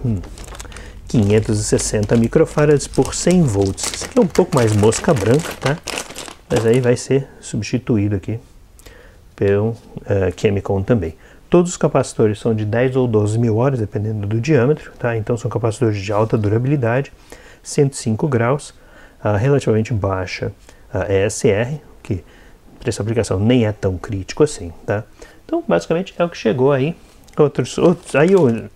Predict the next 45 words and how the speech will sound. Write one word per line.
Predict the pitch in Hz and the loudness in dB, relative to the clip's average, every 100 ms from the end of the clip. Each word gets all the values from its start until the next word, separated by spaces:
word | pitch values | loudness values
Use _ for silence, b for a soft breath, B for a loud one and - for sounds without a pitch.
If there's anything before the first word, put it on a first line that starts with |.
| - | -8
aproveitei, | - 165 131 185 170 | 0 2 4 2 2
já | 120 117 | 0 -2
que | - | -2
eu | |
tava | 107 107 | -2 -2
pedindo | - 95 110 107 | -2 -6 -4 0
mesmo, | 139 170 - B B B B B - | 4 4 2 B B B B B 0
eu | 311 | 4
repus | 214 156 147 147 123 | 4 0 0 2 2
o | |
estoque | 120 - 120 117 113 | -2 0 0 2 -2
um | |
pouquinho | 101 104 - 101 | -2 -2 -2 -6
aqui | 98 139 | -2 -4
de | 104 | -2
capacitores | 101 - 113 104 - 113 | -6 -6 -4 -4 -2 -2
de | 101 | -2
quatrocentos | - 113 - 127 | -4 -4 -2 -2
e | |
setenta | - - 139 135 | -2 -2 0 -2
e | |
quinhentos | - 117 110 | -2 -2 -2
e | |
sessenta, | 107 127 110 104 - | -2 -2 -2 -4 -6
ah, | 110 98 92 | -4 -4 -6
microfarads | 98 107 120 113 120 113 - | -8 -4 -2 -2 -4 -6 -8
que | - | -8
tavam | - 110 104 | -4 -2 -2
faltando, | - 107 - 90 82 87 | 0 0 -2 -8 -8 -4
né? | 104 147 - B B B B B B | 0 0 -4 B B B B B B
Ah, | 147 147 | 2 4
uma | 185 | 4
das | 226 226 | 4 4
razões | 202 180 - | 2 2 2
pelas | 156 143 | 2 2
quais | - 131 | 2 4
eu | 139 | 4
não | 165 160 | 4 4
usei | 147 117 113 107 | 4 4 4 4
os | 139 | 2
capacitores | - 131 110 - 110 - | 0 -2 -2 0 0 2
que | |
eu | 139 | 0
comentei | - 120 110 - 101 | 2 -2 -2 -4 -4
no, | 113 113 | -2 -2